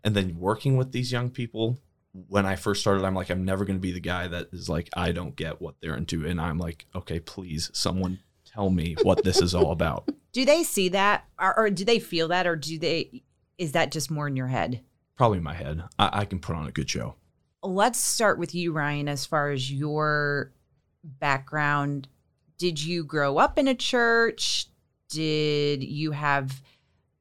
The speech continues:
Speaker 2: faith conversations from the minute you can remember as a child?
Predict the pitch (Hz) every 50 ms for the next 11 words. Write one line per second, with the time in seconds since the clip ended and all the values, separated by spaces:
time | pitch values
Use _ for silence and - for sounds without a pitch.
0 | _ _ _ _ - 165 - - - - - 226 226 233 233 - - 202 233 220
1 | 208 214 - - 220 202 202 196 - 208 202 190 190 190 185 185 180 180 156 -
2 | - - - 170 160 156 151 147 147 147 147 147 147 147 151 175 185 190 185 139
3 | - 180 170 - 170 170 160 151 151 147 151 170 180 196 185 185 180 180 175 175
4 | 156 160 160 147 135 - 175 180 180 170 175 175 175 175 180 180 165 160 -